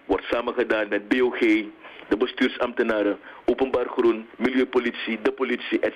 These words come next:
cetera. En juist in deze periode van de campagne die we zijn gestart, zo'n drie weken terug, hebben we dit voor Orlamibo. Dus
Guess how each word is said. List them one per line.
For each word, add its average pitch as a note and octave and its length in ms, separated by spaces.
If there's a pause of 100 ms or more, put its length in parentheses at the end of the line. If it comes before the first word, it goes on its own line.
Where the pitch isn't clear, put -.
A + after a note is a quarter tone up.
cetera. G2 300 (440)
En G2 460
juist B2 520
in G2 320
deze C#3 300
periode E3 540 (300)
van C#3 200
de C3+ 120
campagne C3 500 (1080)
die B2+ 140
we B2+ 80
zijn B2+ 120
gestart, B2 480 (640)
zo'n B2 260
drie A#2+ 140
weken A2+ 240
terug, G#2+ 260 (200)
hebben G2 240
we F#2+ 100
dit A2+ 140 (100)
voor - 120
Orlamibo. F#2 580 (420)
Dus B2 160